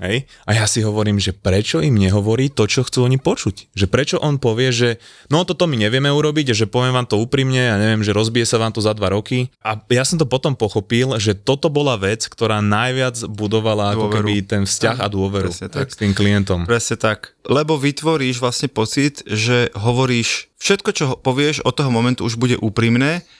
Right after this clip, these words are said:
Speaker 2: lebo si povedal niečo, čo nie je v tvoj prospech. Je to určitá manipulatívna technika a funguje parádne.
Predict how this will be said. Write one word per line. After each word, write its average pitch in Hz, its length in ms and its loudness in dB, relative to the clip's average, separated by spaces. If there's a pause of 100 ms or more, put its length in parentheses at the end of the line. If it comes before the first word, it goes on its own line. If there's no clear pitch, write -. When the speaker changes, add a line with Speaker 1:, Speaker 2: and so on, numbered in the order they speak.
(220)
Speaker 2:
lebo 127 160 0
si 147 160 -2
povedal 139 480 0
niečo, 143 640 0
čo - 160 0
nie 135 160 2
je 131 80 0
v - 80 -8
tvoj 117 160 0
prospech. 101 640 -4
Je 143 160 0
to 139 320 -2
určitá 131 400 -2
manipulatívna 131 560 0
technika 147 560 -2
a - 160 -6
funguje 113 320 2
parádne. 101 560 -2